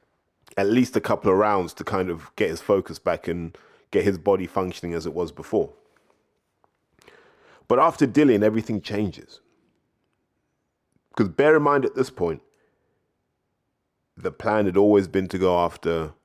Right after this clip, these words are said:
Wilder. Because if Fury had the belts,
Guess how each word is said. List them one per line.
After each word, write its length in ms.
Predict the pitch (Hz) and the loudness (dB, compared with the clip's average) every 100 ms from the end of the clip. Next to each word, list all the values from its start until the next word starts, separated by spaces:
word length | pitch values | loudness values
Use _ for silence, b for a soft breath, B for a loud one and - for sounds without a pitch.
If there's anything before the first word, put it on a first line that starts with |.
| _ - | _ -4
Wilder. 440 | 50 98 69 - _ _ _ _ _ _ _ _ | -2 -2 -4 -14 _ _ _ _ _ _ _ _
Because 540 | 87 92 85 76 - _ _ _ _ _ _ _ _ _ | -6 -4 -4 -8 -20 _ _ _ _ _ _ _ _ _
if 160 | 87 | -10
Fury 400 | - - 107 107 | -10 -2 2 2
had 180 | 95 95 | 2 -2
the 80 | 90 | -6
belts, 500 | 78 71 - - - | -6 -8 -8 -12 -20